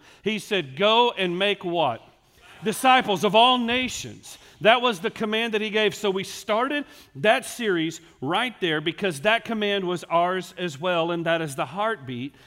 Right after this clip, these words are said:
of this series, taking the good news of Jesus Christ to the lost world around us and pushing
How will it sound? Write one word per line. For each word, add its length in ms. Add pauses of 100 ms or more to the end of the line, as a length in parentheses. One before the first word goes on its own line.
(100)
of 220
this 340 (220)
series, 500
taking 380
the 100
good 320
news 240
of 120
Jesus 400
Christ 560 (240)
to 100
the 120
lost 540
world 440
around 500
us 260
and 280
pushing 600